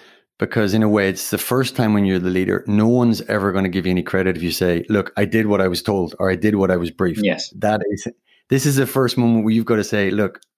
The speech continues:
Speaker 1: regardless of what the brief has been, this is what I, this is how I assess the situation, and this is how I'm gonna bring it forward." So, look,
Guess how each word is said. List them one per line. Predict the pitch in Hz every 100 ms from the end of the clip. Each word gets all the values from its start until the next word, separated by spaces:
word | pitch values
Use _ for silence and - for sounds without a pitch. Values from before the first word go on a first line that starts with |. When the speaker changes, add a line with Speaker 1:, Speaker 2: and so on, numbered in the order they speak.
| _ _
Speaker 1:
regardless | 110 107 127 131 143 143
of | 123
what | 107 110 107 -
the | - 95
brief | 117 117
has | 101 82
been, | 101 95 90 -
this | 90 113 -
is | 98
what | 92 95
I, | 92 95 92 90 87 -
this | 113
is | 120
how | 110
I | 101 95
assess | - 98 -
the | 101
situation, | - 90 98 92 95 - _ - -
and | 95
this | 92
is | 98
how | 95
I'm | 90
gonna | 87 82
bring | 85
it | 82
forward." | - 82 82 _ - - _ -
So, | 117
look, | 113 107